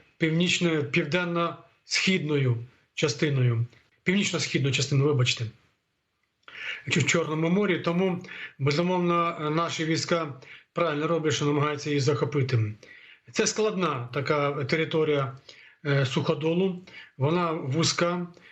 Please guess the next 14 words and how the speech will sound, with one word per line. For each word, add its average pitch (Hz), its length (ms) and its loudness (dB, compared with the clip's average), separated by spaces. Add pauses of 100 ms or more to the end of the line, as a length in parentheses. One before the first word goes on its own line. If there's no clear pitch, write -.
(180)
е, 139 200 2
це 180 120 2
намивний, 165 600 0
по 143 140 -2
суті 147 240 -2
діла, 147 260 2
остров, 175 540 -2 (920)
е, 147 220 2
чи - 140 2
півостров, 147 800 0 (300)
практично 156 540 0
остров, 120 380 0 (960)
значить, 143 380 2
який 160 680 0